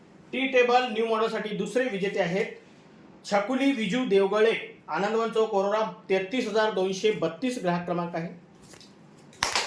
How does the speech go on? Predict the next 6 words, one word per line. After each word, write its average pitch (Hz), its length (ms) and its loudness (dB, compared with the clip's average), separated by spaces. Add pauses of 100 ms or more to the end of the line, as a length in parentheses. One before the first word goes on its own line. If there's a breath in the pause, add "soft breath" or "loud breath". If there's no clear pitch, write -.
(2750)
यानंतर 240 560 -4 (520)
स्टडी, 269 460 -4 (580)
सॉरी, 185 200 -4 (520)
स्टील 277 480 -4
डब्बा 233 380 0 (100)
सेटसाठी 247 500 -4